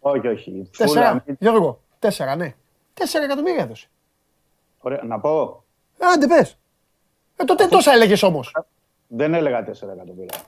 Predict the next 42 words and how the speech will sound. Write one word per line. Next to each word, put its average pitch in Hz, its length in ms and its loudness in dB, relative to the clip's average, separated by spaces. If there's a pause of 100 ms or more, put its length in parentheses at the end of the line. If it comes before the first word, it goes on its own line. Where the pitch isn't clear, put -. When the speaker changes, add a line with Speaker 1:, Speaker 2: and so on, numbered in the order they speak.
(120)
Speaker 1:
Εγώ 120 320 -4
δεν 190 160 0
έλεγα. 131 280 -2
Άλλος, 165 280 -4
άμα 160 180 -4
τα 156 100 -4
λέγατε 160 260 -4
εσείς, 147 260 -10
ε, 147 40 -8 (240)
εδώ, 120 240 -6
Speaker 2:
Εντάξει, 208 240 4
Speaker 1:
δεν 151 80 -2
Speaker 2:
εντάξει, 214 200 2
τα 294 140 2
έχουμε 254 180 0
να 226 60 2
Speaker 1:
δεν 254 100 2
Speaker 2:
εντάξει, - 240 2
πάμε, 240 220 2
πάμε, 208 220 0
πάμε, 170 220 -6
πάμε. 143 280 -12
Speaker 1:
Λοιπόν, 143 460 -4
είναι 151 240 -2
Speaker 2:
Ε, 196 80 4
έχει 214 100 6
Speaker 1:
δυόμιση, 180 240 0
Speaker 2:
θυμάται 202 240 -4
ο 175 40 -6
κόσμος. 139 220 -8
Ναι, 170 80 0
για 185 120 0
πες. 240 160 0
Speaker 1:
δυόμιση, - 180 -18 (360)
δυόμιση 156 500 -2
εκατομμύρια 131 680 -2
που 131 100 -6
ήταν 127 180 -4
η 110 60 -6
Φούλαμ, 123 380 -6 (180)
το 120 120 -4
υπόλοιπο 120 760 -4